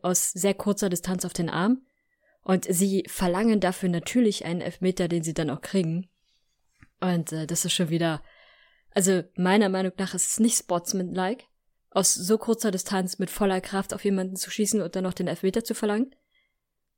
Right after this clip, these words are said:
Zumal man auch sieht, dass er gar keine Intention hat, da mit dem Arm hinzugehen. Aber manchmal kommt auch so ein bisschen die, die Rache.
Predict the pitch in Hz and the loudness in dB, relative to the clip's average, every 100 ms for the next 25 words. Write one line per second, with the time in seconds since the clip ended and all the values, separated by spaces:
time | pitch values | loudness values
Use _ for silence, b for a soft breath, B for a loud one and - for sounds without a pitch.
0 | _ _ _ _ - - 202 185 185 160 | _ _ _ _ -10 0 2 4 2 2
1 | 160 208 180 175 180 170 170 196 208 208 | 0 0 2 0 0 -2 0 2 2 0
2 | 202 190 175 - _ _ _ _ _ - | 0 0 -2 -8 _ _ _ _ _ -2
3 | 190 202 175 - 196 180 175 180 180 170 | 0 0 0 2 2 0 0 -2 -2 -2
4 | 175 170 160 - 175 175 214 170 156 180 | -2 -2 -4 -2 2 4 2 0 -4 -6
5 | - _ _ _ _ _ _ b b b | -8 _ _ _ _ _ _ b b b
6 | _ _ 202 220 277 359 _ _ _ _ | _ _ 2 4 2 -2 _ _ _ _
7 | _ _ _ 190 202 254 233 214 214 208 | _ _ _ -2 2 2 2 0 0 -2
8 | 226 - _ _ _ _ _ _ _ _ | -4 -10 _ _ _ _ _ _ _ _
9 | _ - 214 214 190 - 185 196 - 190 | _ 2 2 2 0 0 0 0 2 2
10 | 185 175 180 175 175 170 160 175 170 175 | 0 -2 0 2 2 -2 -2 -2 0 0
11 | 233 226 233 | 0 0 0